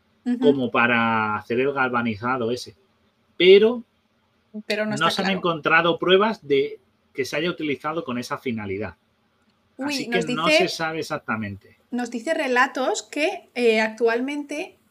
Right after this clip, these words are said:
Speaker 1: nadie sabe dónde están
Speaker 2: Exacto.
Speaker 1: porque se robaron en la guerra de Irak.
Speaker 2: Exacto.
Speaker 1: Más
Speaker 2: Hay quien
Speaker 1: misterio
Speaker 2: dice
Speaker 1: a
Speaker 2: que
Speaker 1: este
Speaker 2: están
Speaker 1: programa.
Speaker 2: guardadas, pero, pero es verdad que la guerra de Irak, la de dos mil tres,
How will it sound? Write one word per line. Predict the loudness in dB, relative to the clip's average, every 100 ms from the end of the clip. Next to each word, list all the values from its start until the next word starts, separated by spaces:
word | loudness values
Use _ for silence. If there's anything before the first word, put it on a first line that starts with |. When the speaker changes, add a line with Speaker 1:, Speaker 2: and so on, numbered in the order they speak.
| _
Speaker 1:
nadie | -6 -4 -4
sabe | -4 -4
dónde | -4 -2
están | 4 4
Speaker 2:
Exacto. | 4 0
Speaker 1:
porque | 0 -2 -4
se | -4 -4
robaron | -2 -2 -4 -4 -2
en | -2
la | -2
guerra | -2 -4 -2
de |
Irak. | -2 -2 0 -2 -6 -20 _ _ _ _ _ _ _ _
Speaker 2:
Exacto. | -8 -2 -2
Speaker 1:
Más | 0 -4
Speaker 2:
Hay | 0 2
quien | 4 4
Speaker 1:
misterio | 4
Speaker 2:
dice | 4
Speaker 1:
a |
Speaker 2:
que | 2
Speaker 1:
este | 2
Speaker 2:
están | 2 2
Speaker 1:
programa. | 4
Speaker 2:
guardadas, | 2 4 2 2 0 -4 -12 _ _
pero, | -4 -2 0 0 -4 -8 _ _ _ -4
pero | -2 0
es | -2
verdad | -2 -2 -4
que | -4
la | -6
guerra | -4 -2
de | -2
Irak, | -2 -4
la | -6
de | -4
dos | -4 -6
mil | -8 -8
tres, | -6 -6 -8